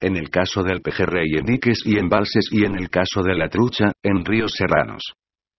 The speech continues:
Atendiendo a esas características, la piscicultura de pejerrey, aterinocultura y trucha salmonicultura, están destinadas a mantener, conservar y acrecentar, con la cría y repoblación,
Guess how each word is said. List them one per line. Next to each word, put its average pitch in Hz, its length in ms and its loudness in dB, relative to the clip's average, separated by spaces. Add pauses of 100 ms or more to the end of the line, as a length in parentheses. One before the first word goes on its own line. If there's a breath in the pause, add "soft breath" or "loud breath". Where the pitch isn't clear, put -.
(380)
Atendiendo 104 600 2
a 120 40 2
esas 110 280 -2
características, 113 920 2 (240)
la 95 180 0
piscicultura 92 840 0
de 82 80 -4
pejerrey, 87 520 0
aterinocultura 92 880 2
y 110 60 -2
trucha 107 400 2
salmonicultura, 95 1040 0 (100)
están 127 400 0
destinadas 101 640 2
a 101 60 2
mantener, 90 560 0 (120)
conservar 82 540 0
y 107 120 2
acrecentar, 101 760 0 (120)
con 90 220 2
la 85 100 0
cría 113 280 2
y - 20 4
repoblación, 95 720 2